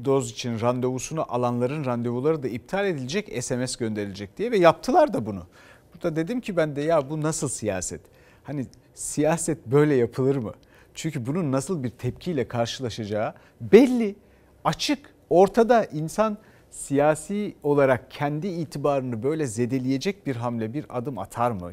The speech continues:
yapar mı? Sonra bundan bir de vazgeçtiler. Yapıp sonra vazgeçtiler. Gecenin bir vakti buradaki, e, uygulama tekrar değişti.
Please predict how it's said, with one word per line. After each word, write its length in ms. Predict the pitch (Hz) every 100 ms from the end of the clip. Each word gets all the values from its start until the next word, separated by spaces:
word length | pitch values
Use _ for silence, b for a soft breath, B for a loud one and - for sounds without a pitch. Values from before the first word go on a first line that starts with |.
| 120
yapar 360 | 117 - 131 101
mı? 180 | 73 - _ b b b b
Sonra 460 | - 214 185 208
bundan 240 | 196 233 208
bir 60 |
de 180 | 226 175
vazgeçtiler. 640 | 151 170 131 113 - 104
Yapıp 360 | 120 185 190 233
sonra 280 | - 240 226
vazgeçtiler. 560 | 233 220 180 - 208 214
Gecenin 400 | 185 180 196 196
bir 80 | 190
vakti 380 | 127 - 185 - b b _
buradaki, 580 | 147 190 156 143 127 113 - -
e, 220 | 123 123 -
uygulama 500 | 143 135 131 127 180
tekrar 500 | 135 117 143 147 107
değişti. 460 | 104 90 - 82